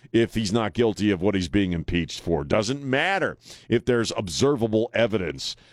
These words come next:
that people were colluding against him, i e the P diary that Hillary Clinton paid for as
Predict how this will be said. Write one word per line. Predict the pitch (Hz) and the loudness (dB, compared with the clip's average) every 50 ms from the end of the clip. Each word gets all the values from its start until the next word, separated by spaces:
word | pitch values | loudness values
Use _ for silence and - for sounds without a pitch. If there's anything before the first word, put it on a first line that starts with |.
| _ - - | _ -18 -4
that | - 101 107 95 - | 0 0 0 2 0
people | - - 139 131 - 113 113 110 | 0 2 2 2 2 2 2 2
were | 107 113 107 | 2 0 0
colluding | - - 113 113 113 120 143 139 131 131 120 117 123 - - | 0 -2 0 0 2 4 4 4 4 2 0 -2 -2 -2 -2
against | 110 107 85 110 123 127 117 92 - - - | -2 -2 0 0 0 0 0 -4 -6 -8 -4
him, | - - 131 123 107 85 76 - - - - - - - _ _ | 0 2 2 2 2 -2 -6 -10 -12 -18 -20 -20 -20 -20 _ _
i | - 117 123 123 139 151 | 0 0 0 0 0 0
e | 127 135 131 127 | 0 2 2 2
the | 98 120 - | 2 0 0
P | - - - - 175 170 156 | 0 0 0 2 2 0 2
diary | - - 131 110 104 98 92 87 95 98 104 101 - - - - - | 2 2 2 2 0 -2 -2 -2 -2 0 -2 -2 -4 -6 -16 -4 0
that | 110 123 117 110 - _ | 2 2 2 0 -4 _
Hillary | - 113 135 147 139 131 127 101 | 0 2 2 4 4 2 0 0
Clinton | - - 147 175 180 - 110 104 - - | 0 0 0 -2 -2 -4 -10 -6 -2 -2
paid | - - 143 160 196 214 208 170 131 | -2 0 0 -2 0 0 0 -2 -4
for | - - - 127 113 98 78 73 82 101 110 95 - _ _ _ _ _ _ _ _ _ _ _ - | -4 -2 0 2 2 2 0 0 -2 -2 -2 -2 -4 _ _ _ _ _ _ _ _ _ _ _ 0
as | 131 131 117 - | 0 0 0 -4